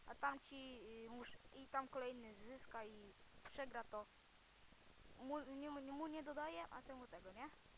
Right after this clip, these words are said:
No to widzicie. Tu jest typ. Nie, nic nie mówiłem. Dobra, mi się już nie chce nawet grać,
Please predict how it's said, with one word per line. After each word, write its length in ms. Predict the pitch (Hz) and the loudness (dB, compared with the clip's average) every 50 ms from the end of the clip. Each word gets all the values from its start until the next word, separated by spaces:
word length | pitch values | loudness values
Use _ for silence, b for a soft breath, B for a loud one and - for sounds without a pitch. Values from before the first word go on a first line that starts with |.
| - - - - - - 226 220 208 | -12 -10 -8 -6 -6 -6 -6 -8 -8
No 60 | 202 202 - | -8 -4 -2
to 100 | 240 269 | -2 0
widzicie. 460 | 277 320 269 254 233 - - 175 170 - - - - - - - - - - - - - - - - - - - - - - - - - - - - - - - - - - 220 214 208 214 220 226 226 214 226 - B 302 302 302 294 B B B B B - | 0 0 -2 -2 -6 -6 -8 -8 -8 -8 -8 -10 -10 -10 -10 -12 -14 -14 -14 -14 -14 -14 -14 -12 -10 -10 -10 -10 -10 -10 -12 -12 -10 -10 -10 -10 -10 -8 -8 -6 -4 -4 -4 -4 -6 -6 -6 -6 -6 -6 -4 -6 -6 B -6 -8 -6 -4 B B B B B 6
Tu 120 | - 339 330 | 8 8 10
jest 280 | 320 311 294 - - | 10 8 6 4 2
typ. 300 | - 311 302 285 - - - - - - - - - - - - - - - - - | 2 4 4 4 4 2 0 0 -4 -8 -8 -8 -8 -10 -10 -10 -10 -10 -10 -10 -8
Nie, 260 | 214 214 202 190 190 185 190 - 196 196 - - - - - 254 | -8 -8 -6 -8 -8 -10 -10 -10 -12 -12 -12 -12 -14 -12 -10 -8
nic 160 | 233 240 233 | -8 -6 -6
nie 60 | 240 | -6
mówiłem. 300 | 226 214 196 208 190 185 - - - - - 180 - - - - B B B B B B - - | -6 -6 -6 -6 -8 -8 -10 -12 -10 -10 -8 -8 -8 -10 -10 -12 B B B B B B -4 -2
Dobra, 280 | - 254 226 220 226 | -2 0 2 0 2
mi 120 | 254 302 339 | 2 0 12
się 120 | - 370 | 12 12
już 140 | 320 311 - | 12 12 12
nie 120 | 330 320 | 6 0
chce 140 | - - 262 | -4 -4 -4
nawet 260 | 254 240 226 226 - | -4 -2 -2 -4 -6
grać, 420 | 208 202 214 202 196 202 233 311 | -6 -6 -4 -2 0 0 0 0